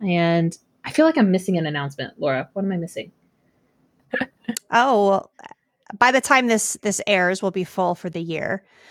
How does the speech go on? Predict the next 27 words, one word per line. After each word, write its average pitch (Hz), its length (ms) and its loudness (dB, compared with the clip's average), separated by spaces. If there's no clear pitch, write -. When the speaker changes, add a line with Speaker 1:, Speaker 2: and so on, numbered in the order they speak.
Speaker 2:
Uh, 175 640 2
but 226 440 4
our 233 160 4
mentorship 262 540 -2
programs 202 760 2
are 196 320 2
probably 254 380 0
full 220 380 2
for 220 260 2
the 202 380 -2
year 202 680 2
when 196 180 0
you're 190 120 2
listening 269 460 0
to 262 120 -4
this. 233 300 2
However, 208 600 2
we 202 160 -2
are 196 260 4
enrolling 190 600 0
for 180 160 -4
January 185 800 2
now. 180 640 2
And 185 240 2
if - 220 -2
you 190 120 4
enroll 214 600 4